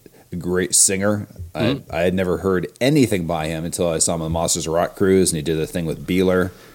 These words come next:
Speaker 1: um, where they do kind of a comedy slash music routine, and he was quite entertaining. So if I'm gonna, if I'm gonna pick a side just from see, meeting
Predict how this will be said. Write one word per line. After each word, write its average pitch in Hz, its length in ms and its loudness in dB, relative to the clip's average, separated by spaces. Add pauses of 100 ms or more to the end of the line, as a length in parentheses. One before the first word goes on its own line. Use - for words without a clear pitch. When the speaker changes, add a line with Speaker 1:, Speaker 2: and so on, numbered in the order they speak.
(240)
Speaker 1:
um, 69 540 -4 (100)
where 80 100 -6
they 82 80 -4
do 78 160 -6
kind 85 160 -6
of 73 60 -10
a 78 60 -6
comedy 87 600 -4 (160)
slash - 580 -4 (240)
music 92 460 -2
routine, 104 640 0
and 80 160 -6
he 87 80 0
was 85 220 0
quite 87 280 -2
entertaining. 90 480 -2
So 95 140 -2
if 95 80 -4
I'm 131 120 0
gonna, 123 180 0 (100)
if - 360 -12
I'm 151 60 0
gonna 139 140 0
pick - 260 -4
a 104 80 0
side 107 480 0
just 101 140 -6
from 87 260 -6 (320)
see, - 320 -4
meeting 101 380 0